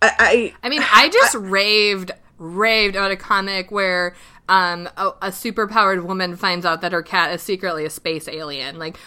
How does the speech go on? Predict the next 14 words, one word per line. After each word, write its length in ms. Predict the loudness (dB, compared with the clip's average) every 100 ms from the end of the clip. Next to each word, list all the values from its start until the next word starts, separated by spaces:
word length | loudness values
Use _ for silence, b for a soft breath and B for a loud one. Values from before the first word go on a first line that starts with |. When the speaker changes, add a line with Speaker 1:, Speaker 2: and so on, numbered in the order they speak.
| B
Speaker 2:
I'll 240 | 6 6 6
go 260 | 2 2
in 300 | 0 -2 -6
pretty 380 | -10 0 2 2
deep 260 | 0 -4 -4
with 100 | -6
some 140 | -10
crazy 400 | -6 -4 -4 -8
shit, 340 | -8 -8 -8 -6
but 180 | -6
this 200 | -2 -4
is 180 | -4 -6
just, 300 | -4 -6 -4
like, 500 | -4 -2 -4 -8 -12